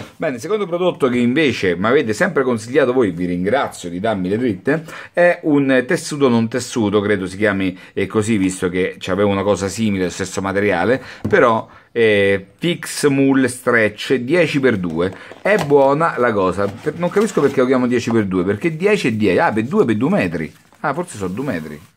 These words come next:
Ah, dieci per due metri, può essere, sì. Eh, perché non è dieci per due centimetri, dieci per due, allora devono chiamarlo. Ah, dieci per due metri, ah sì, c'è scritto proprio, c'è scritto, c'è scritto.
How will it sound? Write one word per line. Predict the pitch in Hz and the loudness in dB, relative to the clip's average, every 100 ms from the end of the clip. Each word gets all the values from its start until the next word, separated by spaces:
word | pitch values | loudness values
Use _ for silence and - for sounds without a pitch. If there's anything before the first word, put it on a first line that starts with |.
| _ | _
Ah, | 156 156 123 | -8 -4 -4
dieci | 135 147 | -6 -6
per | 107 | -8
due | 98 139 | -6 -6
metri, | 90 80 | -6 -8
può | 85 87 | -8 -8
essere, | 73 - 120 | -8 -10 -8
sì. | 175 - _ _ _ - - _ _ _ _ _ - - - - | -10 -10 _ _ _ -20 -20 _ _ _ _ _ -20 -20 -20 -12
Eh, | - 92 | -6 -6
perché | 92 113 104 | -4 -4 -2
non | 110 113 | 0 0
è | 98 | 0
dieci | 92 82 | -2 -4
per | 87 | -6
due | 87 | -4
centimetri, | 85 - 80 71 82 | -8 -8 -8 -8 -6
dieci | 95 131 107 | -2 -2 -2
per | 101 | -4
due, | 110 85 | -2 0
allora | 113 117 | 2 2
devono | 98 95 98 | 2 0 -2
chiamarlo. | 95 101 90 80 90 110 117 - - | 0 0 0 -2 0 0 0 -12 -4
Ah, | 147 165 127 | 0 2 2
dieci | 113 185 180 151 | 0 0 0 -2
per | 123 | -2
due | 143 143 | 0 0
metri, | 107 85 78 98 | 0 -2 -2 -4
ah | 113 | -4
sì, | 120 | -6
c'è | 113 113 | -10 -10
scritto | - 117 101 | -10 -8 -6
proprio, | 82 71 80 | -6 -8 -10
c'è | 95 | -12
scritto, | 90 82 76 78 | -14 -16 -16 -18
c'è | |
scritto. | 82 - 73 - | -20 -20 -20 -20